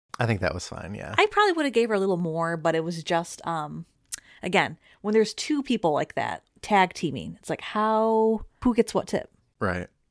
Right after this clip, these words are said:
Speaker 1: I don't feel like we ordered a lot of food. Both of us got a soft drink.
Speaker 2: Our table said otherwise. <laughs> That thing
Speaker 1: Well,
Speaker 2: was bursting at the seams.
Speaker 1: but listen, we each got a soft drink, we got one appetizer, and then we got a meal.
Speaker 2: And two pieces of bread. Two
Speaker 1: And then
Speaker 2: bread loaves.
Speaker 1: Right.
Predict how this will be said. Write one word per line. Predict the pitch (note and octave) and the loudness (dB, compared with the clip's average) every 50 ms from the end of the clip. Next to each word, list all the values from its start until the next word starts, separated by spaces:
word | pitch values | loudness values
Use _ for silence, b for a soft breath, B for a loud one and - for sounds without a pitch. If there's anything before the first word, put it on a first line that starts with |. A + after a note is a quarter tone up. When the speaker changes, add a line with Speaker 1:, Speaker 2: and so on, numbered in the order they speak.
| _ _ - | _ _ 2
Speaker 1:
I | - A2+ D3 | 2 4 4
don't | G3 A3+ B3 A#3+ - - | 6 4 4 2 0 -4
feel | - - - C#3 A#2+ A#2+ A#2+ B2+ C3 | -10 -8 -4 0 2 2 4 4 2
like | B2 A2+ G#2 - | 2 2 2 2
we | A2+ G#2+ G#2 | 0 0 -2
ordered | - - G#2 G2+ G2+ G2+ G2+ G2+ G2 F#2+ F#2+ F2+ F2+ G2 - - _ _ | -2 -4 -2 -2 0 0 0 0 0 0 0 -2 -4 -6 -10 -14 _ _
a | A2+ A#2+ | 0 4
lot | A#2 A#2 G#2+ G#2 G2+ | 6 8 8 8 8
of | F#2+ | 4
food. | - - G#2 F2 D#2 G#1+ - - - _ | 0 -4 -4 -4 -4 -6 -10 -14 -12 _
Both | - A#2+ A#2+ D3+ | 4 6 6 6
of | F#3+ G3 | 4 2
us | G#3+ G#3 F#3 - | 2 2 2 2
got | - C3 G#2+ G#2+ A#2 B2+ - | 4 4 6 6 4 2 -2
a | D3+ | -4
soft | - - F#2+ F2 E2+ - - | -2 0 0 0 0 -2 -6
drink. | - F2+ E2+ F2+ - - - _ _ _ - | -8 -8 -8 -8 -10 -14 -18 _ _ _ -12
Speaker 2:
Our | F3+ F3+ | -12 -10
table | - - G3 F3 E3+ E3+ | -8 -6 -6 -6 -4 -6
said | E3+ - E3 - | -8 -8 -8 -8
otherwise. | D3+ D3 D3 D3 C3+ - - - - - - - - - | -8 -8 -8 -8 -6 -4 -2 -2 0 2 0 0 0 -2
<laughs> | _ _ _ _ | _ _ _ _
That | - - D#3+ - | -6 -6 -4 -2
thing | - E3+ A2+ | -2 2 4
Speaker 1:
Well, | B2+ C3 B2+ B2 A#2+ | 6 6 6 6 4
Speaker 2:
was | E3 D3 | 4 2
bursting | - D#3+ E3 - - E3+ | 2 0 0 -2 -4 -6
at | D3 - | -8 -8
the | - - | -10 -10
seams. | - D#3+ C3+ C3 C3+ F3 | -10 -8 -8 -8 -6 -4
Speaker 1:
but | F3+ F3+ | 0 0
listen, | G#3+ A3+ - - G2 - - - - | 0 2 2 2 0 0 -2 -4 -2
we | B2+ A#2 A#2 | 0 2 2
each | B2+ - | 2 4
got | - G3 G#3 | 4 4 2
a | A3 | 6
soft | - A2+ G2 F#2+ - - | 6 6 6 6 4 0
drink, | - F#2 G#2+ D#3 - - - _ _ _ - | -2 -2 -2 -4 -8 -12 -18 _ _ _ 2
we | A2+ | 4
got | A2+ G#2+ - | 6 6 6
one | G2+ G2+ G#2 D3 | 6 6 6 6
appetizer, | E3+ D3+ - - - F#2+ E2+ F2 E2+ E2+ F2 E2 F2+ B2+ - _ _ _ | 6 4 4 2 2 2 2 2 0 -2 -4 -6 -6 -8 -10 _ _ _
and | - B2+ C3 | 2 4 6
then | C3+ C3+ C3+ C#3 C#3+ C#3 C#3 E3 - | 6 6 6 4 0 -2 -6 -10 -2
we | - C3+ C#3+ | 0 2 4
got | D3+ D3 | 6 6
a | D#3 | 6
meal. | D3 E3 A3+ A#3 - - - - _ _ - | 6 6 4 4 4 0 -4 -10 _ _ -4
Speaker 2:
And | F#3+ F#3 F3 | -2 -2 0
two | - G3+ F#3 | 0 0 0
pieces | - F#3 E3+ - D3 D3+ | 0 -2 -2 -2 -6 -6
of | D#3+ | -6
bread. | - F#2+ - - - _ _ _ - | -6 -6 -6 -8 -10 _ _ _ 0
Two | B2 | 2
Speaker 1:
And | A#2+ B2+ | 4 6
then | F#3 | 6
Speaker 2:
bread | E3+ E3 D#3 | 6 6 4
loaves. | D#3+ D#3 C#3 D3 - - - | 0 -2 -2 -4 -8 -8 0
Speaker 1:
Right. | A2+ A2 F#2+ E2 - - | 2 4 4 4 2 -2